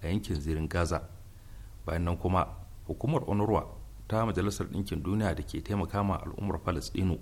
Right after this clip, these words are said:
ita ma ta bayar da ɗaruruwan rahotanni dangane da irin waɗannan ayyuka na kisan kiyashi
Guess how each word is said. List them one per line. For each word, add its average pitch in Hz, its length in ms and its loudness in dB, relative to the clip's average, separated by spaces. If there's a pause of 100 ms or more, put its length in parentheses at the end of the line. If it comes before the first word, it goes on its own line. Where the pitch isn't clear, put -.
(580)
ita 104 180 2
ma 101 340 2
ta 104 160 2
bayar 120 320 2
da 85 100 0
ɗaruruwan 135 560 4
rahotanni 82 640 2 (580)
dangane 101 400 4
da 127 180 4 (120)
irin 117 220 4
waɗannan 101 440 0
ayyuka 101 420 0
na 87 80 0
kisan 98 320 -2
kiyashi 98 560 2